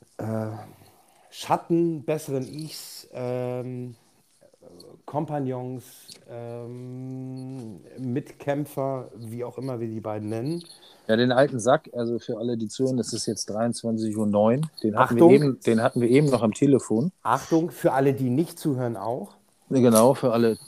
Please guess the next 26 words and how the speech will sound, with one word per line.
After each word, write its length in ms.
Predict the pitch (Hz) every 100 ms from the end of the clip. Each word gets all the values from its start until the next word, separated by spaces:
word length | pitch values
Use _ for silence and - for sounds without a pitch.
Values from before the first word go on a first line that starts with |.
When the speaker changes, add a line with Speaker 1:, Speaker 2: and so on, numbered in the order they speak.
| -
Speaker 2:
ZuhörerInnen. 1300 | - 139 123 117 117 110 101 - 160 131 131 151 180 180 - - - - - - -
<laughs> 880 | 151 175 - 156 185 156 175 147 - - - - - - - - - _ - -
Äh, 320 | 117 117 113
und 240 | 117 107 120
der 320 | 113 113 - -
hat 180 | - 117
einfach 220 | 113 107
gesagt, 200 | 104 104 _
„Oh, 80 | 123
ich 160 | 117
bin 140 | - 123
jetzt 160 | 120
so 80 | 139
müde, 480 | 127 131 139 110 117
ich 180 | 117 -
möchte 240 | 120 -
jetzt 100 | 110
so, 280 | 120 113 110
ich 160 | 101 123
muss 160 | 110
ganz 240 | 123 120 -
dringend 240 | 127 120
ins 180 | 107 -
Bett 560 | 120 117 110 113 - -
und 180 | 110 104 -
hab 140 | -